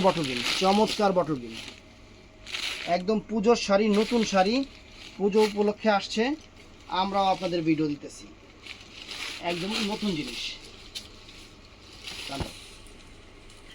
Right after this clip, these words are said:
একদম নতুন জিনিস, একদম নতুন জিনিস। এই যে ইনটেক কাগজ পড়তেছে শাড়ি থেকে, শাড়ি থেকে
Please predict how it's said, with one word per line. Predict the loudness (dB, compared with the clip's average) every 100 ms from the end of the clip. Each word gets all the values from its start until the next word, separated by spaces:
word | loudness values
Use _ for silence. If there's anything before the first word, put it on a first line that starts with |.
| -20 -20 -20 -20 -20 -20 -20 -20 -8 -6
একদম | -2 -4 -4
নতুন | -4 -6
জিনিস, | -8 -6 -4 2 2
একদম | 0 -2 0 0
নতুন | 0 -4
জিনিস। | -6 -10 -8
এই | -2
যে | -2
ইনটেক | -2 -6 -2
কাগজ | -2 -2 -8
পড়তেছে | -10 -10 -10 -6
শাড়ি | -6 -6
থেকে, | -12 -16 -16 -16 -20 -20 -20 -2
শাড়ি | 0 2 0
থেকে | 4